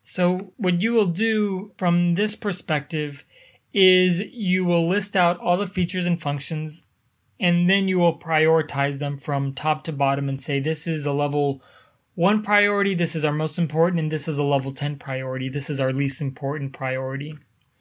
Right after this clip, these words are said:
And then what you will do is you will attach a business value or a value in total to that priority. And this could be a, a value to the customer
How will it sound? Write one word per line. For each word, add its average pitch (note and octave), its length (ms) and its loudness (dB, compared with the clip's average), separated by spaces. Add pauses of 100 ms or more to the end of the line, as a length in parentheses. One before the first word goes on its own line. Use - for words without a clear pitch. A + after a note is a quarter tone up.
(520)
And F#3 240 4
then A3+ 420 8
what F3+ 160 4
you F#3 80 2
will F3 120 4
do F#3 220 2
is E3+ 140 2
you E3 80 2
will D#3 120 2
attach D#3 400 0
a D#3 60 2
business F3 440 2
value D3 640 2 (340)
or F#3 260 4
a F#3+ 140 0
value D#3 480 4
in C#3+ 140 -2
total D3+ 640 0
to G3 200 0
that D3 240 4
priority. D#3+ 720 0 (800)
And F#3+ 200 4
this A#3+ 160 4
could B3 180 2
be A3 140 6
a, F3 240 0
a E3 120 -2
value E3 760 4
to E3+ 500 -2
the D3+ 140 0
customer G#3+ 840 0